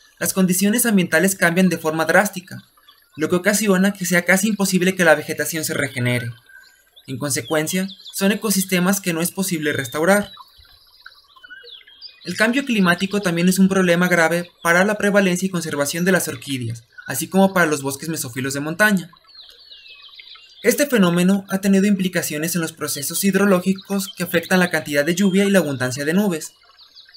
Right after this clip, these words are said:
En consecuencia, la vegetación ya no se encuentra inmersa en nubes y la humedad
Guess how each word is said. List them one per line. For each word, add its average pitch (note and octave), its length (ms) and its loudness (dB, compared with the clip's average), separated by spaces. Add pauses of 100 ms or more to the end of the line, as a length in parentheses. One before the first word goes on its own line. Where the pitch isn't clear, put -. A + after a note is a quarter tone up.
(420)
En C3+ 120 -8
consecuencia, E3 760 -2 (260)
la E3 100 2
vegetación F3 560 0
ya G3+ 120 4
no G#3 80 4
se G3+ 100 2
encuentra F3 340 -2
inmersa D3 340 -4
en C#3 120 -4
nubes C#3+ 420 -4
y F#3 120 -2
la G3 80 6
humedad F#3+ 380 4